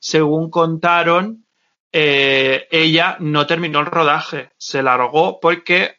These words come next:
mm, se largó a los Méxicos y la estafaron allí varias veces, según, según dicen, eh, porque ella no estaba contenta porque le estaban cambiando el guión todo el rato y tal. Pero hay que,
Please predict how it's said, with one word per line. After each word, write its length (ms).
mm, 180
se 120
largó 260
a 20
los 180
Méxicos 680
y 80
la 60
estafaron 520
allí 220
varias 340
veces, 400
según, 480
según 540
dicen, 520
eh, 440
porque 300
ella 180
no 60
estaba 220
contenta 360
porque 180
le 60
estaban 280
cambiando 340
el 80
guión 260
todo 200
el 80
rato 580
y 120
tal. 320
Pero 560
hay 240
que, 360